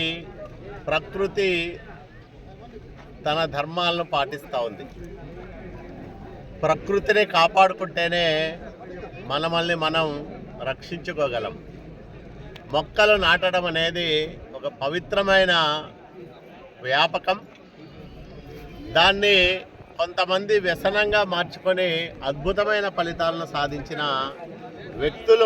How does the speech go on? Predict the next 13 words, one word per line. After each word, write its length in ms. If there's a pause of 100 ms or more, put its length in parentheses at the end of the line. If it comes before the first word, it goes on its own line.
మన 200
మధ్యనే 340 (100)
ఉన్నారు. 320 (2250)
అయితే 300 (600)
నేటి 320 (100)
తరం 280 (1040)
యువకులు, 560 (300)
యువతులు 500 (540)
ఈ 20 (140)
మొక్కలు 420 (120)
నాటడానికి 680 (1200)
పెద్దగా 380 (120)
ముందుకు 280